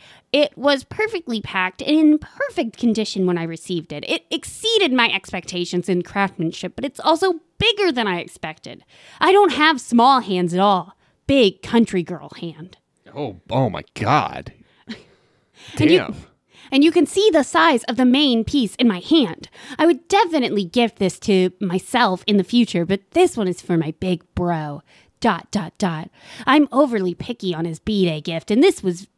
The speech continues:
Speaker 1: very much pleased and satisfied me, especially since it was only fifty dollars.
Speaker 2: Well, the hand talk pleased and satisfied me. What?
Speaker 1: <laughs>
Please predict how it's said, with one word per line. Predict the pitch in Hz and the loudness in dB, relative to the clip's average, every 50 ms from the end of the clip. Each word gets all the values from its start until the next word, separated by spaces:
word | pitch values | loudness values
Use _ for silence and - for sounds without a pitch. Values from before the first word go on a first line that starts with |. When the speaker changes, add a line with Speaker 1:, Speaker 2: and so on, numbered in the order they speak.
| _ _ - | _ _ -2
Speaker 1:
very | - 466 415 320 247 240 214 | 0 2 2 4 4 4 4
much | 208 196 196 - - - | 4 2 0 -4 -8 -8
pleased | - 233 254 240 226 - - | -4 -2 0 -2 -2 0 0
and | 175 185 180 | -2 -2 0
satisfied | - 220 202 196 185 - - 170 170 160 | 2 2 2 2 0 -2 -4 -8 -8 -8
me, | 170 165 165 170 - - - - - | -6 -4 -6 -6 -6 -8 -16 -12 -6
especially | - 339 - - 523 - - 294 247 | -6 -4 0 0 0 0 0 0 -2
since | - - 180 - 175 | -2 -4 -8 -8 -8
it | - | -8
was | 175 175 - _ - | -8 -10 -10 _ 0
only | 285 320 269 190 185 165 | 2 2 2 2 0 -4
fifty | - - 247 240 - - 262 | -4 0 0 0 0 -2 -6
dollars. | 233 - 190 160 156 147 156 147 - - - - - - - | -4 -4 -4 -4 -4 -8 -14 -16 -18 -20 -20 -20 -18 -12 -4
Speaker 2:
Well, | 117 123 156 | 0 0 2
the | 151 139 | 2 0
hand | - 127 147 180 208 202 | 2 2 2 2 2 2
talk | - 139 117 113 - - | 2 2 2 0 0 0
pleased | - 135 147 156 - 139 | 2 2 2 2 2 0
and | 123 | -4
satisfied | - - 143 156 151 143 - - 160 156 156 - - | 0 2 2 2 2 0 2 2 2 2 2 2 0
me. | 123 151 202 196 113 87 262 - - | 0 2 2 2 2 2 4 4 6
What? | - - 381 - | 6 6 4 4
Speaker 1:
<laughs> | - | 2